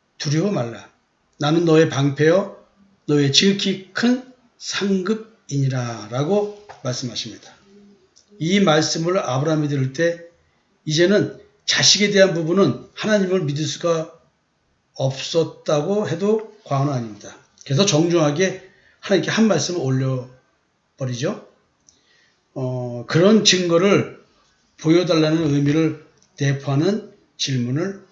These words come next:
합니다. 아브라함이 가로되, "여호와여, 무엇을 내게 주시려나이까?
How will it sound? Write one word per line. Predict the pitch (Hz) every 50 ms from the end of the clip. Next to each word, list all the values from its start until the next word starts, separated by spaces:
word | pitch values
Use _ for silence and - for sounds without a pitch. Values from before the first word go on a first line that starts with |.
| _ _ _
합니다. | - 139 143 127 113 - - - - - - _ _ _ _ _ _ _ _ _ - - - - _ _ _ -
아브라함이 | 139 147 165 160 175 175 175 170 165 160 156 160 160 160 165 175 180 170
가로되, | - 143 147 147 147 185 208 226 214 - - - _ _ _ _ -
"여호와여, | 156 156 160 165 160 151 135 127
무엇을 | 120 143 160 170 190 208 220 220 214 240 247 240 226 170
내게 | 165 160 156 170 170 165 160
주시려나이까? | - 160 147 139 156 147 151 147 143 143 139 139 139 135 131 131 127 127 123 123 123 120 123 - - 127 127 123 123 120 - - 202 226 233 - -